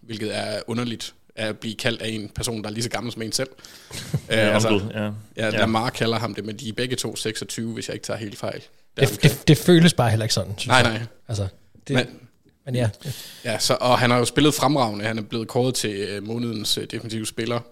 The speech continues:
Speaker 1: i A F C, den her, øh, for,
Speaker 2: Ja.
Speaker 1: for december, januar. Januar må det jo så være. Det ved jeg ikke. Men han har været god. Men jeg, jeg er så bange for at ende ligesom Colts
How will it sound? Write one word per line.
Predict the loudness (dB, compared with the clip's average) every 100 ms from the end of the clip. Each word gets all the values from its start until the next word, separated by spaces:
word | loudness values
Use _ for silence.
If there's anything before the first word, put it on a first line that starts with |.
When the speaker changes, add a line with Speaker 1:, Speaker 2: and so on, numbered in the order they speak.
| _ -14
Speaker 1:
i | -10 -8 -10 -10 -8
A | -8
F | -6
C, | -4 -4 -6
den | -8
her, | -4 -4 -6 -10 -20 -20 -20 -12
øh, | -10
for, | -4 -2
Speaker 2:
Ja. | 0 -2
Speaker 1:
for | -4 -6 -6 -10 _ _ _ _ _ _ -18 -14 -6
december, | -4 -4 -6
januar. | -10 -10 -10
Januar | -10 -10 -10 -12
må | -12
det | -12
jo | -10
så | -10
være. | -8 -10 _ _ _ _ _ _ _
Det | -10
ved | -8
jeg | -10
ikke. | -14 -20 -20 -6
Men | 0 0 -2 -12 _ _ _ _ -14 2
han | 6
har | 8
været | 8
god. | 8 6 2 -14 -20 _ _ 0
Men | 4
jeg, | 6 6 8
jeg | 8
er | 8
så | 6 4
bange | 2 0
for | 2 2
at |
ende | 2 2
ligesom | 0 -2
Colts | -4 -6 -6 -8 -10